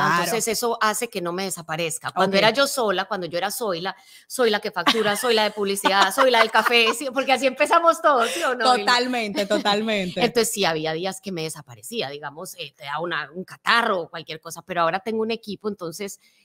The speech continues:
Speaker 2: Eh, afortunadamente eso no pasa, ¿verdad? Porque tenemos un equipo que está encargado de tomar también espacios y, y, y sacar contenido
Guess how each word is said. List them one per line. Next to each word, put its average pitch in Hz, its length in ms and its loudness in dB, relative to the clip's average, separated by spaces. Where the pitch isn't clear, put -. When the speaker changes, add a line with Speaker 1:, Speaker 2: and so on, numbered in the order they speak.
Speaker 2:
Eh, 180 140 -2
afortunadamente 185 1000 -2
eso 185 180 -6
no 175 180 -8
pasa, 147 440 -8
¿verdad? 170 240 -8
Porque 175 220 -10
tenemos 156 400 -8
un 185 80 -6
equipo 180 360 -8
que - 100 -12
está 143 160 -8
encargado 170 580 -2
de 185 160 -2
tomar 175 340 -2
también 190 280 -4
espacios 196 760 -2
y, 165 380 -4
y, 160 360 -8
y 196 60 -4
sacar 175 380 -6
contenido 190 680 -6